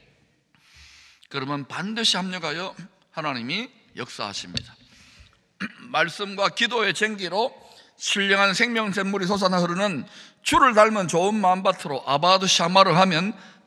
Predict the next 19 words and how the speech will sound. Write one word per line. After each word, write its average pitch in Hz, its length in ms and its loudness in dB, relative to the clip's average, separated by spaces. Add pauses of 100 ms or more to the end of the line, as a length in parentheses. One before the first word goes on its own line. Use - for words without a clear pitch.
반드시 175 540 -6 (120)
풍성한 160 560 -6
열매가 127 380 -2
맺힙니다. - 580 -10 (180)
영육가래. 123 520 -10 (1500)
수도사들은 185 760 4 (360)
묵은 226 400 2
밭을 190 400 4
경작하여 175 680 4 (400)
꽃 180 180 -2
피고 202 320 4
열매 190 240 4
맺히는 175 520 2 (300)
기쁨의 233 400 2
정원으로 185 460 2
가꾸는 165 400 0
일을 165 340 2 (320)
주님을 226 400 2
닮은 185 560 4